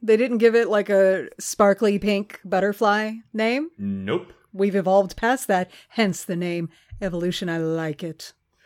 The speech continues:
Speaker 2: Yeah, 'cause no, at this point, Raw, there's a Raw Women's Championship, a SmackDown,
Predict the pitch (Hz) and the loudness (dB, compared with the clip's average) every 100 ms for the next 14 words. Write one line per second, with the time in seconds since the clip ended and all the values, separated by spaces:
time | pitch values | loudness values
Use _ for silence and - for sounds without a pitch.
0 | _ _ 120 113 - 113 123 113 139 139 | _ _ -4 -4 -4 -4 -2 0 -2 -4
1 | - 147 131 120 - 113 123 131 123 120 | -4 -2 -2 -6 -10 -2 0 0 -4 -6
2 | 117 110 113 127 131 131 120 - 120 117 | -4 -2 0 0 0 -4 -6 -8 -8 -6
3 | 117 - 113 101 101 - - 117 117 135 | -10 -4 -6 -6 -12 -12 -4 -4 -4 -6
4 | 110 | -6